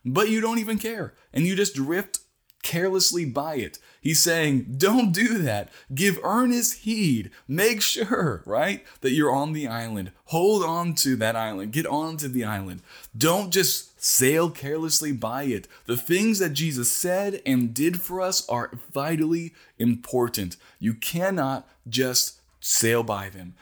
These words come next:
And it says, "For if the word spoken by angels was steadfast," and he's referring to the old covenant, he says, "Man, if that was good, and everything that, you know, every transgression of those laws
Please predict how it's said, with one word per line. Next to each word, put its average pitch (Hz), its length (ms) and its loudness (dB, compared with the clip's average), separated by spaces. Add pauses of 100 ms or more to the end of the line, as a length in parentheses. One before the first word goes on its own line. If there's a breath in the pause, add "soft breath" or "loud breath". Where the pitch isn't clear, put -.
(120)
And 123 120 2
it - 20 4
says, 143 180 4
"For 160 160 0
if 151 60 -4
the 160 100 0
word 175 360 0
spoken 165 400 0
by 131 160 0
angels 139 440 -2
was 104 160 -4
steadfast," 107 520 -4
and 117 80 0
he's 110 100 -2
referring 170 460 -2
to 139 160 -6
the 120 220 -2
old 135 300 0
covenant, 104 480 -4 (300 loud breath)
he - 80 -2
says, 123 220 2
"Man, 160 160 -2
if 131 160 -2
that 240 360 2
was 170 200 0
good, 131 500 -2 (180 loud breath)
and 135 140 0
everything 226 640 0
that, 190 300 -2 (120)
you 160 300 -2
know, 143 80 0
every 180 240 0
transgression 160 680 -2
of 131 220 0
those 143 240 0
laws 147 540 -4